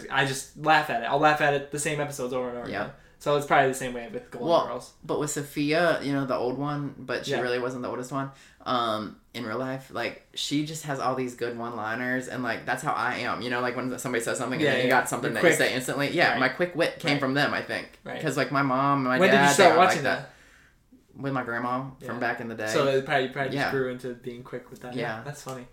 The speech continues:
Speaker 2: The, back in
Speaker 1: I
Speaker 2: the
Speaker 1: have to, I, I
Speaker 2: eighteen hundreds.
Speaker 1: should watch that one more. I haven't seen much of it. So that's T V shows. Do we have anything else?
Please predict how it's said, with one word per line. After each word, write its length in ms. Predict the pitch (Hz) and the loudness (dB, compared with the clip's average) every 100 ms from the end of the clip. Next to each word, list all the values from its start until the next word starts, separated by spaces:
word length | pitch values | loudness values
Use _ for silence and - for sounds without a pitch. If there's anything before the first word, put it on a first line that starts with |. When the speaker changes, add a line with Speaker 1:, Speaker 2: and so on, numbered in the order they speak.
| - | -18
Speaker 2:
The, 80 | - | -16
back 260 | 147 120 | -12 0
in 60 | 143 | 6
Speaker 1:
I 60 | |
Speaker 2:
the 60 | 165 | 8
Speaker 1:
have 120 | 175 165 | 8 6
to, 40 | |
I, 20 | |
I 40 | 160 | 6
Speaker 2:
eighteen 60 | 160 | 6
hundreds. 160 | 165 160 | 6 2
Speaker 1:
should 100 | 143 | 0
watch 240 | 123 117 | 0 -2
that 160 | 127 120 | -6 -8
one 140 | 120 | -8
more. 140 | 120 117 | -10 -10
I 100 | 123 | -8
haven't 200 | 123 120 | -10 -10
seen 180 | - 120 | -14 -14
much 180 | 117 - | -14 -14
of 80 | 123 | -16
it. 120 | - _ _ _ - - - - - - - | -16 _ _ _ -20 -20 -20 -20 -20 -20 -12
So 180 | - 175 | 2 8
that's 400 | 175 - - - - | 10 10 6 -6 -8
T 120 | 170 | -10
V 120 | 147 | -8
shows. 340 | 143 147 135 131 | -4 -2 -2 -2
Do 60 | |
we 40 | 165 | -4
have 100 | 180 | -6
anything 200 | 180 180 | -8 -8
else? 180 | 180 | -12